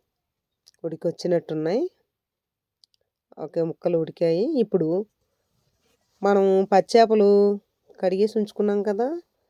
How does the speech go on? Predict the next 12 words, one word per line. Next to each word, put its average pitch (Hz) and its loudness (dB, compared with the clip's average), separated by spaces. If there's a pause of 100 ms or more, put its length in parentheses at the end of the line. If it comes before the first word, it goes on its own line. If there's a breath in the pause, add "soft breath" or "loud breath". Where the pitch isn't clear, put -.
(380)
దాన్ని 180 0 (1300)
ఆ - -2 (100)
పులుసులో 226 0
వేసేయాలి. 139 -2 (1200)
ఒక్కొక్కటిగా 202 -2
లైన్గా 175 0
వేసుకొని 170 -2
రావాలి. 151 -2 (840)
అంటే - -8 (100)
లో 185 4 (140)
ఫ్లేమ్లోనే 190 0
పెట్టాలన్నమాట. 147 -8